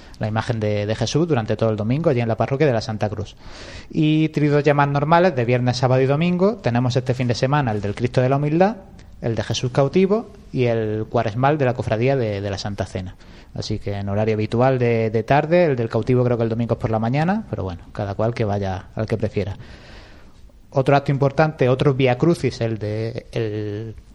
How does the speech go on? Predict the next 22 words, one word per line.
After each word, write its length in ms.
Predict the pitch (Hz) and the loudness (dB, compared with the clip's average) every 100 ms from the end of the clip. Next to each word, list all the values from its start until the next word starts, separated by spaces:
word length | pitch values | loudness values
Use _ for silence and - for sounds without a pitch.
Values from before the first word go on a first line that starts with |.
| - - - | -20 -20 -6
el 180 | 113 113 | -4 -2
Cristo 300 | 117 120 143 | -4 2 4
del 400 | 135 127 123 120 | 4 4 2 0
Santo 240 | 123 120 | 0 0
Sepulcro, 640 | 127 120 156 160 175 190 226 | 0 2 2 4 4 2 0
igual, 380 | 117 107 107 101 | -2 0 0 0
viernes 280 | 117 120 123 | -2 0 0
por 100 | 127 | 2
la 100 | 127 | 2
noche, 220 | 147 165 | 2 0
coincidiendo 360 | 135 117 117 117 | 0 0 0 2
con 100 | 117 | 0
el 80 | |
de 60 | 113 | 0
Jesús 200 | 120 120 | -2 -2
de 120 | 117 | 0
Medinaceli, 720 | 113 117 120 - 147 175 - - - | 0 0 0 2 2 0 -2 -10 -6
si 120 | - | -2
el 120 | 107 | 0
tiempo 200 | 110 113 | 0 0
lo 100 | 110 | 0
permite. 420 | 104 101 98 98 | 0 -4 -6 -8